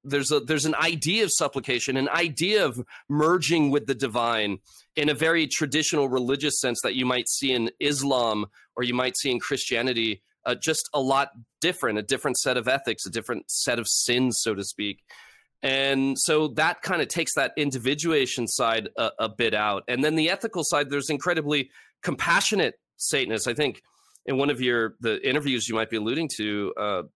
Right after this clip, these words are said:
there's, uh, I think you might have spoke to someone from the Satanic Temple. So there's a very secular, compassionate aspect to it. And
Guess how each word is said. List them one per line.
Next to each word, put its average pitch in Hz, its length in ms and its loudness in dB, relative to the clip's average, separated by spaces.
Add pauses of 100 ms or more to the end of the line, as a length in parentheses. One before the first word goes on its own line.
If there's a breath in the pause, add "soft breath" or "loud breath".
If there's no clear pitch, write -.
(240)
there's, 113 640 0
uh, 104 300 0
I 110 60 0
think 160 260 -6
you 135 80 -2
might 117 200 0
have 110 80 -4
spoke 113 220 -4 (240)
to 104 100 -6
someone 113 280 -2
from 104 200 -4
the 92 180 -2
Satanic 110 400 -4
Temple. 151 420 -4 (320 loud breath)
So 185 160 0
there's 170 180 2
a 170 60 0
very 175 220 0
secular, 156 840 2
compassionate 135 880 -2
aspect 113 500 -2
to 127 100 0
it. 120 60 0
And 117 160 0